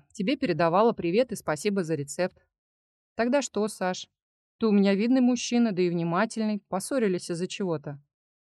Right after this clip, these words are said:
«Операция сегодня у моих сырников была, Мариш. Надо лечить дальше, а выхода пока не намечается». «Так серьезно у тебя?» «Я помолюсь за нее.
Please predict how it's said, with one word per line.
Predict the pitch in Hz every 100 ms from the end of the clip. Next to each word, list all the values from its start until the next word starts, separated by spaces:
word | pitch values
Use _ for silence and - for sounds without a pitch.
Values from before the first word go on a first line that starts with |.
| _
«Операция | 220 285 311 - 175
сегодня | - 185 175 175
у |
моих | 170 170 156
сырников | - 170 160 - 147
была, | 165 160
Мариш. | 156 156 147 143 - _
Надо | 185 190
лечить | 196 208 - 175
дальше, | 208 220 -
а | 165
выхода | 160 202 170 160
пока | 156 -
не | 180
намечается». | 170 160 147 160 156 151 - 151 - _ _ _ _
«Так | 185 -
серьезно | 202 170 190 214 214
у | 202
тебя?» | - 180 185 180 - _ _ _ _ _ _ _ _ _
«Я | 196 208
помолюсь | 233 254 262 233
за | -
нее. | 180 175 151